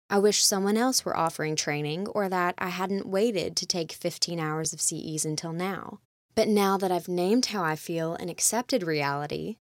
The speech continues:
I can choose not to let my emotions get the best of me. I can act in emotionally healthy,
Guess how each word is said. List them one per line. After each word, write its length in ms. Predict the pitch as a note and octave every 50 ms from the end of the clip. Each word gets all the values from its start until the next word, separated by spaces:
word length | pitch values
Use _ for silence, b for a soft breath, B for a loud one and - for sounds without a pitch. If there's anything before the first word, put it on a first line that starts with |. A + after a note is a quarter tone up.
| _ _ _ -
I 120 | - G#3 A#3
can 240 | A#3 - A#3 A3+ A3
choose 520 | - - - C4 C4 A#3 G#3+ - - -
not 320 | G#3 G3+ G#3+ A3 A3 - -
to 120 | - A3+
let 160 | G#3+ G3+ -
my 160 | - F#3+ F#3 F#3
emotions 480 | F#3 F3+ E3+ E3 E3+ - F3+ F3 -
get 180 | - D#3+ D#3 -
the 80 | E3
best 300 | D#3 E3+ F3 G3 - -
of 120 | F#3 - -
me. 240 | - - - A3 - _ _ _ _ - -
I 100 | A3 G#3+
can 180 | - A3+ G#3+ - -
act 320 | G3 F#3+ G#3 G3+ - -
in 120 | A3+ G#3 G3+
emotionally 800 | F#3 F#3 F3+ F3 F3 F3+ F#3 G#3 - - G#3+ G3 F#3+ F3+ F3+
healthy, 640 | E3+ D#3+ F3 D#3+ D#3 D#3 - - A3 A#3+ C4 C4